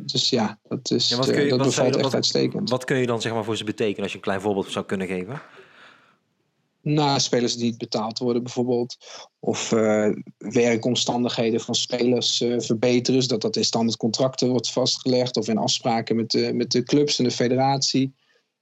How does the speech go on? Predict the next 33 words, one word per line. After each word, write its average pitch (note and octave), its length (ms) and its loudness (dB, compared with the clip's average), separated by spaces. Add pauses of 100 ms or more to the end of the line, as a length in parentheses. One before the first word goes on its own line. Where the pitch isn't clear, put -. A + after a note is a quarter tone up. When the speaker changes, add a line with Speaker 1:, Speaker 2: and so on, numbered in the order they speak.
(100)
Speaker 1:
En, A2 280 -4
eh, G#2+ 400 0 (400)
ja, A#2+ 200 0
het A#2+ 120 2
is C3 140 2
heel D3+ 320 4
breed. A2 440 -4 (380)
Speaker 2:
Nou, C#3 180 -2
het C3+ 100 0
ook B2 60 -2
wel C#3+ 100 2
eens C3 100 0
Speaker 1:
Echt A#2 80 2
heel - 20 2
Speaker 2:
vergeten D3+ 160 2
Speaker 1:
breed. D3 120 0
Speaker 2:
misschien, A#2 320 0
hè, B2 220 0
door G#2+ 140 2
het, G2+ 100 0
door G#2 260 -2
het G2+ 80 -4
grote G#2+ 280 0
publiek. G#2 280 -2
Dat G2 120 -2
het F#2 120 -4
ook, - 120 -8
dat A2+ 200 -8
het G2 100 -6
niet A#2 140 -2
alleen A2 180 0
maar, A2 180 -4
eh, A2 160 -6